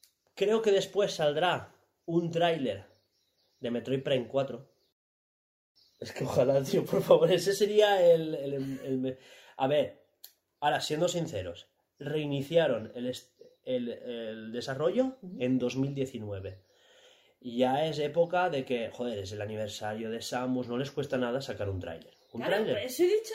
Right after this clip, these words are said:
Speaker 3: yo.
Speaker 1: Un tráiler. No que lo lancen
Speaker 3: Que
Speaker 1: este año. No, yo, yo
Speaker 3: No.
Speaker 1: me, me lo he apuntado para
Speaker 3: Decir algo.
Speaker 1: Exacto, decir
Speaker 3: Y
Speaker 1: algo.
Speaker 3: saber que sigue vivo.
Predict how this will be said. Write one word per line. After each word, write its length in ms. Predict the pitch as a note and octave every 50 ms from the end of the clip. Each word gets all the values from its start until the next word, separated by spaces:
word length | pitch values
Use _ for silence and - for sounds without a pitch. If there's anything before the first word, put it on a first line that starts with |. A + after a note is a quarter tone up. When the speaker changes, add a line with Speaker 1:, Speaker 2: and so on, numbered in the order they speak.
| F#4+ A3+
Speaker 3:
yo. 160 | G#3+ F#3+ G3 -
Speaker 1:
Un 140 | - A3 -
tráiler. 420 | F#3 D#3 C3+ B2 A#2 A2 A2 -
No 200 | - E3 G3+ A3
que 80 | A3 D4
lo 120 | D4 C#4
lancen 320 | C4 B3 A#3 A#3 A3+ A3+ G#3
Speaker 3:
Que 60 | G3+
Speaker 1:
este 200 | F3 D#3+ - E3
año. 340 | C3+ A#2+ A#2+ A2+ G2+ G2 - _
No, 200 | - D3+ F3+ F3 -
yo, 260 | A#2+ D#3+ D#3 G3+ A3 -
yo 260 | F#3 F3+ A3 A#3+ B3
Speaker 3:
No. 100 | F4 -
Speaker 1:
me, 220 | F3+ F3+ F3+ E3+
me 200 | E3+ E3+ E3+ F3+
lo 100 | F#3+ A3
he 20 | B3
apuntado 500 | B3 - A3 G#3+ G#3+ A#3 C4 C4+ C4 -
para 240 | F#3 G3 A3+ C4 C4
Speaker 3:
Decir 280 | B3+ - F4 G4+ G#4+ D#4
algo. 600 | B3+ C#4+ F#4+ G#4 B4 F4 A#3+ - - - - _ _ _ _ _ _ _ _ _ _ _
Speaker 1:
Exacto, 420 | _ - - G#3+ A#3 A3+ - D3+ C3
decir 280 | C3+ D3 - A3+ A#3
Speaker 3:
Y 20 | A3
Speaker 1:
algo. 120 | - - C4
Speaker 3:
saber 200 | C4 D#4 G#4 -
que 120 | A4+ G4+
sigue 280 | - E4 F4 D#4 C#4 A3+
vivo. 460 | G#3 F#3+ F3+ - C3 - F#4+ A4 -